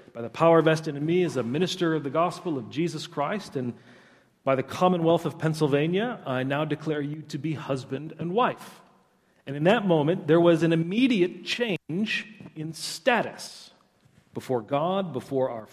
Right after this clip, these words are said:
friends and family, and before the state.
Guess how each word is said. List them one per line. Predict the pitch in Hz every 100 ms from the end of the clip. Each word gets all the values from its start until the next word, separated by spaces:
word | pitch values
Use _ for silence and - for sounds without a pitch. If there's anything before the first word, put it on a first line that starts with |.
| -
friends | - 208 202 131
and | 104
family, | - 170 190 190 214 202 - - - -
and | 117
before | 135 151 151
the | 156
state. | - - - 247 190 -